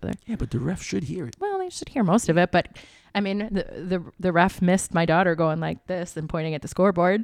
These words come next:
Speaker 2: But
Speaker 1: apparently.
Speaker 2: that's what, that's what you should do. That's
Speaker 1: Mm-hmm.
Speaker 2: not antagonistic.
Speaker 1: Right.
Speaker 2: I'm not gonna talk to you. We're
Speaker 1: But
Speaker 2: beating you
Speaker 1: <laughs>
Speaker 2: by double-digit
Speaker 1: I don't
Speaker 2: points.
Speaker 1: need to say a word 'cause look at that.
Speaker 2: Yeah.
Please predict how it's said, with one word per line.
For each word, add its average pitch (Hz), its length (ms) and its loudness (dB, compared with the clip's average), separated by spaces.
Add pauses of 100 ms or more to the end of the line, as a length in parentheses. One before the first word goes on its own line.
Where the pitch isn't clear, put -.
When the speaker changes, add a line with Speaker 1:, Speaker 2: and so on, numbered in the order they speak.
(160)
Speaker 2:
But - 140 -2
Speaker 1:
apparently. 151 300 4
Speaker 2:
that's 196 80 6
what, 127 180 0
that's 117 180 -4
what 113 120 -8
you 135 80 -10
should - 200 -10
do. 117 160 -2 (140)
That's - 160 2
Speaker 1:
Mm-hmm. - 20 0
Speaker 2:
not 196 120 6
antagonistic. 131 840 0
Speaker 1:
Right. 165 120 2
Speaker 2:
I'm 214 100 8
not 262 120 10
gonna 233 140 4
talk - 360 -4
to - 80 4
you. 139 200 8 (120)
We're 120 140 2
Speaker 1:
But 196 200 6
Speaker 2:
beating 233 180 8
you 220 120 10
Speaker 1:
<laughs> - 20 4
Speaker 2:
by 247 160 8
double-digit 262 440 12
Speaker 1:
I 302 80 12
don't 294 120 12
Speaker 2:
points. 294 280 8
Speaker 1:
need 262 80 4
to - 20 0
say 214 300 10
a 214 60 8
word 220 360 6
'cause 180 220 -2
look 185 120 -2
at 196 80 -8
that. 339 140 -6 (300)
Speaker 2:
Yeah. 427 300 -8